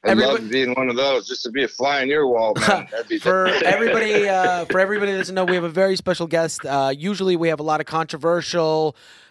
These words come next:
Speaker 2: people that do a lot of bad. Today we have a very, very good person who's been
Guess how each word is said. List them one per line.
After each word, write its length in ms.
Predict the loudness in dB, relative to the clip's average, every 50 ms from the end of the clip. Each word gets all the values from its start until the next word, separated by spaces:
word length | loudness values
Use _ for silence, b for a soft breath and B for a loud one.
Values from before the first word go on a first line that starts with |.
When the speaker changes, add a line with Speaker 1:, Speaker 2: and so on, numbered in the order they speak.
| B -4
Speaker 2:
people 440 | -2 -2 0 2 2 2 2 2 2
that 240 | 0 0 0 0 -2
do 120 | -2 -2
a 20 | -2
lot 240 | 0 0 0 0
of 140 | -2 -2 -2
bad. 440 | 0 2 2 4 2 2 0 -2 -6
Today 300 | -8 -4 -2 0 0 0
we 160 | 0 0 0 -2
have 160 | -2 -2 -2
a 60 | -6
very, 460 | -6 -6 -2 0 2 2 2 0 -2
very 420 | -4 -4 -2 0 0 0 0 -2 -4
good 280 | -2 0 0 0 0
person 320 | 0 -2 -2 -2 -2 -6 -8
who's 140 | -8 -10
been 280 | -10 -12 -12 -12 -12